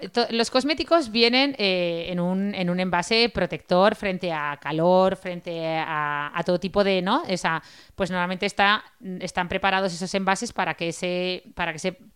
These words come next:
esa crema, ese, ese produc-, o sea, ese producto cosmético no sufra si lo exponemos a temperaturas muy altas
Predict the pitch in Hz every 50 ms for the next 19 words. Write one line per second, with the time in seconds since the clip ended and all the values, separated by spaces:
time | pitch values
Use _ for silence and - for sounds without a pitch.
0 | _ - 180 165 - 180 - - - 185 202 202 185 185 - 190 185 - 180 -
1 | - 180 - 180 185 180 180 185 - - - 190 170 175 170 - 185 - 180 185
2 | 180 175 - _ - 180 180 180 175 - 185 160 196 196 185 170 - 220 220 208
3 | 190 175 - 214 202 - 214 208 220 247 - - - - - _ - - 214 208
4 | 226 214 - 185 175 175 185 185 185 190 196 185 165 180 170 160 - 170 170 170
5 | 170 180 185 185 190 202 196 - 262 330 -